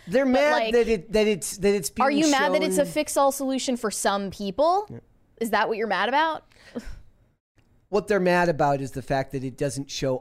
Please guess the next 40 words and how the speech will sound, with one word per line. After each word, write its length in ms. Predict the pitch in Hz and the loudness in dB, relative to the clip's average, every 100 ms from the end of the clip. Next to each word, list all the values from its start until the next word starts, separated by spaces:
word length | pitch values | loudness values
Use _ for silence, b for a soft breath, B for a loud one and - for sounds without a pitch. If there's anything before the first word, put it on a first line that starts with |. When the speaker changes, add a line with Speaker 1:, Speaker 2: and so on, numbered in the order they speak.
| - | -4
Speaker 1:
all 300 | 127 131 131 | -2 -2 -4
of 160 | 113 | -6
the, 320 | 120 123 123 - | -8 -8 -8 -12
uh, 240 | 127 120 110 | -12 -10 -8
struggle 760 | - - 147 151 135 123 120 | -10 -8 -4 -2 -2 -6 -8
and 280 | 117 123 117 | -10 -12 -10
work 300 | 120 131 131 | -6 -8 -8
that 140 | 117 110 | -12 -8
goes 260 | 117 113 | -8 -8
into 180 | 117 113 | -12 -10
making 300 | 117 113 117 | -10 -10 -12
stuff 180 | - 117 | -12 -10
like 140 | 117 | -12
this 140 | 117 143 | -10 -10
work. 140 | 139 B B - | -10 B B -6
But 160 | 202 | -4
this 160 | 247 262 | -2 -2
isn't 260 | 233 254 | -2 -4
reality. 560 | 190 196 196 190 147 127 | 0 2 4 4 2 -4
This 260 | 117 135 160 | -8 -8 -6
is 160 | 147 | -8
T 240 | - 180 160 | -8 -8 -6
V. 300 | 165 135 113 | -4 -4 -8
It's 140 | 113 | -10
just 200 | - 147 | -10 -8
T 140 | - 175 | -6 -4
V 200 | 165 165 | -2 0
and 120 | 147 | -2
the 80 | 139 | -6
internet. 200 | 135 123 | -6 -4
Speaker 2:
How 140 | 254 302 | 0 0
would 140 | 330 | -2
you 100 | 311 | -4
do 220 | 233 240 | -6 -6
that 200 | 233 202 | -4 -4
in 60 | 196 | -6
a 60 | 185 | -8
six-minute 540 | - 202 - 202 190 | -10 -10 -8 -8 -8
video? 360 | 185 190 185 | -8 -6 -6
Speaker 1:
You 40 | 160 | -4